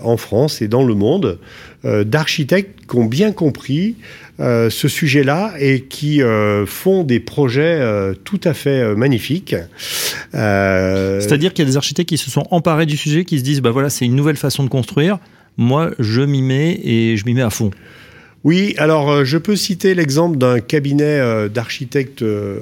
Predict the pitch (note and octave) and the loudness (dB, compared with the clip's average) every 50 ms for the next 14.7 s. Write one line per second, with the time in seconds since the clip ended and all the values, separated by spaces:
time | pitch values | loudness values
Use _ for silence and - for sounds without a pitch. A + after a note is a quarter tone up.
0 | - - G2 G2 G#2 A#2+ C#3+ E3 E3+ D3+ A2+ G2+ G2 F#2+ F#2 - - - - - | -10 -4 -2 0 2 4 4 4 2 2 0 0 -2 -4 -6 -8 -10 -8 -8 -8
1 | G2+ - A#2 A2 G2+ F#2+ F#2 F#2+ - - - D3 C#3+ - - - - D#3 C#3+ - | -6 -2 0 0 0 0 -2 -4 -6 -6 -4 -4 -4 -6 -10 -4 -2 -2 -2 -2
2 | - - B2 G#2+ A2 G#2+ A#2+ D3+ - - C#3+ C3 - - - - A#2+ - - G#2+ | -2 -2 -2 -2 0 -2 -2 -2 -2 -4 -6 -6 -6 -12 -10 -10 -8 -2 -2 -2
3 | B2 D#3+ F#3+ G#3+ - - - - - - - - - - - - _ _ - C#3 | -2 -2 -4 -6 -10 -14 -20 -20 -20 -20 -18 -18 -20 -20 -20 -20 _ _ 0 2
4 | C#3 C#3 C#3 C3+ C3+ C3 C3 C3 B2 - - - F#3 - - D#3+ C#3 C3 C3+ C3+ | 4 4 4 2 2 2 2 2 0 0 0 -2 -2 0 2 0 2 2 2 2
5 | D3 D#3 E3+ E3 C#3+ - - A#2 G#2 - - A2 G#2 G#2 A2+ B2 A2+ A#2+ A#2+ A2 | 4 2 2 0 -2 -2 -2 -2 -2 0 0 -2 0 2 2 2 2 2 2 0
6 | G#2 - - G#2+ A2 A2 A#2+ A#2+ D#3 C#3 - C4+ C4+ G#3 - - C3 A#2+ A#2 A#2+ | 0 -2 -2 0 0 0 0 0 -4 -4 -2 -2 -2 0 -2 -2 -2 0 0 0
7 | G#2+ - - B2 A#2+ A#2 A2 G2+ F#2 - - - G2+ G2+ D#3+ G3+ G#3 - - G#2 | 0 0 -2 0 0 0 0 -2 -2 -6 -8 -8 -2 -2 -2 -2 -2 -4 -4 -6
8 | F2+ - - - - - - - - - - B2+ B2 - G#3 A3 G#3+ - F3 C#3+ | -6 -6 -10 -18 -20 -20 -20 -20 -20 -4 -4 -4 0 2 0 0 0 -2 -4 -2
9 | - D#3+ C#3 - E3+ D#3+ D3+ C#3+ - D#3 C#3+ D3 C3 - - E3+ C#3+ C3+ B2 - | -2 -4 -2 0 2 2 2 2 2 2 0 2 0 0 0 0 2 0 0 0
10 | D3 C#3 - - - D3 - - D3+ D3+ C#3 A#2 - - - E3+ D#3 - - - | -2 -4 -4 -2 -6 -6 -2 0 0 0 0 0 -4 -4 -4 -4 -4 -4 -8 -14
11 | - A#2+ A#2 A2+ A2 G#2+ B2+ F3 G#3+ F#3 D#3 A2+ G#2+ G#2 A#2+ D#3 F#3 F#3 - - | -8 -4 -2 0 2 2 4 2 4 2 2 2 4 2 2 2 -2 -6 -10 -16
12 | - - - - - - - - - - C3 B2+ B2 B2 A#2+ A#2+ A#2+ A#2+ A#2+ A#2+ | -20 -18 -14 -12 -12 -12 -12 -14 -8 -2 0 2 4 4 4 4 4 2 2 2
13 | C3+ C#3 C#3 C#3+ C3+ B2 - - D3+ D#3 E3+ F3 E3 C3+ A#2 A2+ A2 C3 F3 F#3 | 2 2 4 2 0 0 0 0 2 2 4 4 4 4 2 2 2 2 2 2
14 | G3 E3 E3 C#3 C3 B2+ A#2 G#2+ G#2 F#2+ F#2 G#2 - | 0 -2 0 0 0 0 2 2 0 0 -2 -4 -8